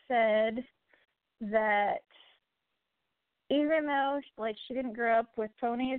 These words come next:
because, like, when she was little, like, G twos would have been the in thing, and they were there for such, like, a short period. And by the time the G threes came, she felt like she was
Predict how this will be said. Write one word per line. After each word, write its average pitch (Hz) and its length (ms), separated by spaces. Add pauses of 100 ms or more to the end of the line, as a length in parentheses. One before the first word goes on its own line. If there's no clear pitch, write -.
because, 214 440 (560)
like, 214 260 (3250)
when 262 200 (140)
she 247 140
was 269 260
little, 277 400
like, 208 300 (100)
G 214 220
twos 247 340
would 254 80
have 254 140
been 254 160
the 254 160
in 254 160
thing, 277 480
and 226 120
they 226 120
were 226 120
there 214 200
for 226 180
such, 220 180
like, 208 200
a 185 120
short 202 220
period. 226 460 (1200)
And 220 120
by 220 140
the 208 80
time 226 240
the 226 80
G 220 260
threes 220 340
came, 247 440
she 220 80
felt 208 200
like 196 160
she 202 80
was 202 80